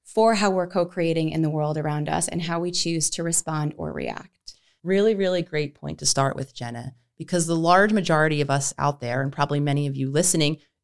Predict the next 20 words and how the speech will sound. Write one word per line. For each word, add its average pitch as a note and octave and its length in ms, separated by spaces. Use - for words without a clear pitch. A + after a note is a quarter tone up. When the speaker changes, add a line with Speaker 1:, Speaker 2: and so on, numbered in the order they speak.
Speaker 2:
do E3+ 360
feel F3+ 400
very D#3+ 280
much C#3 320
like C3+ 280
a D3 80
victim C#3 560
to - 180
your D3 160
environment D#3+ 640
or D#3+ 120
like F3 240
you're F#3 140
just F3+ 500
reacting D#3 920
to D#3+ 120
the D3+ 120
world C#3+ 240
around D#3+ 400
you, - 160